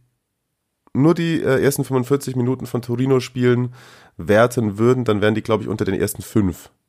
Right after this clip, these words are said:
Das ist unfassbar. Aber so haben sie halt sieben Punkte und sind punktgleich mit dem Tabellenvorletzten, dem C F C Genua, der ja tatsächlich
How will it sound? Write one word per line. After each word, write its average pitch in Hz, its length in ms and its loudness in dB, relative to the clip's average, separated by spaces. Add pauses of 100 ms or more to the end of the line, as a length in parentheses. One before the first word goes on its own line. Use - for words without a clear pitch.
(600)
Das 90 120 -4
ist 85 100 -6
unfassbar. 82 600 -4 (640)
Aber 135 540 4
so 120 220 2
haben 123 120 4
sie 120 60 0
halt 113 140 2
sieben 117 240 -4
Punkte 147 320 0
und 131 80 0
sind 120 180 -2
punktgleich 135 500 -2
mit 127 80 -4
dem 120 120 -2
Tabellenvorletzten, 120 1200 0 (840)
dem 107 180 2
C 120 200 0
F 120 120 -2
C 101 160 -4
Genua, 143 560 2 (120)
der 117 180 4
ja 123 280 2 (1300)
tatsächlich 120 640 -2